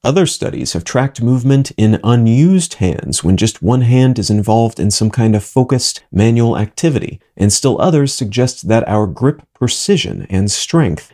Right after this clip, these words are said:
can be influenced by our simultaneous pronunciation of certain sounds, which require we move our tongues in specific neuron-aligned ways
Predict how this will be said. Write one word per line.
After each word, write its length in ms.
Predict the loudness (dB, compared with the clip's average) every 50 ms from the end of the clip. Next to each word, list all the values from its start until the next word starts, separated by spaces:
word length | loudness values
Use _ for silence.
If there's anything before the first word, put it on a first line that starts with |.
| _ _
can 160 | 0 0 2
be 120 | 2 2 2
influenced 680 | 2 0 0 0 0 2 2 2 2 0 -2 -2 0
by 180 | 0 0 2
our 140 | 0 0 -2
simultaneous 800 | -2 -2 -2 0 2 2 2 2 0 0 0 2 2 2 2 0
pronunciation 1080 | -4 -2 2 2 4 4 2 0 0 -2 0 2 4 4 2 2 0 -4 -6 -6 -8 -10 -14 _ _ -4
of 100 | -4 -2
certain 320 | 0 0 0 0 0 0
sounds, 720 | 0 0 0 0 0 0 -2 -4 -8 -12 -12 -12 -12 -12 -14 _ _ _ _ _
which 200 | -2 -2 -2 0
require 460 | -2 -4 0 0 2 2 4 2 2
we 160 | 2 2 2 2
move 340 | 4 4 4 4 2 2
our 180 | 0 -2 -2 -2
tongues 520 | -2 -2 -2 -2 0 0 0 -2 -4 -4
in 200 | -2 0 0 0
specific 720 | 0 0 -4 -4 -4 -2 -2 -2 0 -2 -4 -4 -6 -12 _ _
neuron-aligned 1300 | -2 0 2 2 4 4 4 4 4 4 4 4 2 2 2 0 0 2 2 2 4 4 4 2 2 0 0
ways 560 | 0 0 0 0 -2 -6 -8 -10 -12 -12 -12